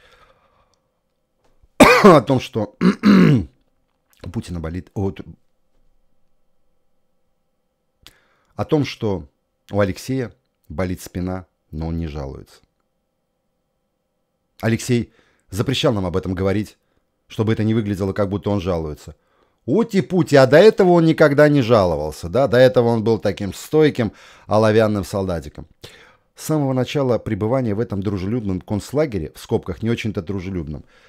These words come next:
Слушайте, Юль, может, вы прекратите называть, э, российские тюрьмы концлагерями? Вот без шуток говорю. Может, вы почитаете литературу про концлагеря?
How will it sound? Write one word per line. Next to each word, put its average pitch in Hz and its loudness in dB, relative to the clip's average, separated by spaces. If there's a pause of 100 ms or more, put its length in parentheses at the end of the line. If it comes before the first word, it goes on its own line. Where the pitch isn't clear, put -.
(160)
Слушайте, - -8
Юль, 127 -6 (260)
может, 165 -4
вы 190 -4
прекратите 196 -4
называть, 117 -2
э, 101 -2
российские 98 -6
тюрьмы 85 -8
концлагерями? 87 -10 (500)
Вот 101 -8
без 113 -6
шуток 85 -8
говорю. 69 -12 (480)
Может, 151 -2
вы 190 0
почитаете 208 0
литературу 127 -2
про 95 -4
концлагеря? 82 -10